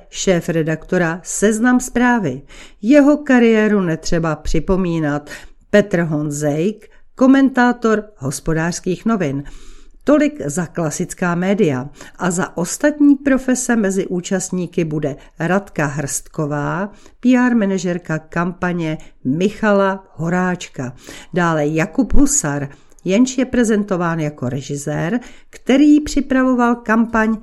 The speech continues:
Pavlu Fischerovi. Vystoupí také Daniel Prokop, sociolog z agentury Median, jehož také známe z České televize,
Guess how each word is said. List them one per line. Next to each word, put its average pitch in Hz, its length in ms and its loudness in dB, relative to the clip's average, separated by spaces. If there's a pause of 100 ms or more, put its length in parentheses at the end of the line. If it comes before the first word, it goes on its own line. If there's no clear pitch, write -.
(240)
Pavlu 156 320 0
Fischerovi. 156 680 -2 (500)
Vystoupí 202 500 2
také 170 400 -2
Daniel 156 600 0 (160)
Prokop, 180 600 0 (360)
sociolog 175 920 -2 (160)
z - 140 -8
agentury 170 520 -2
Median, 170 640 0 (320)
jehož 254 360 4
také 254 420 2
známe 170 560 -2
z - 120 -16
České 156 440 -6
televize, 170 600 0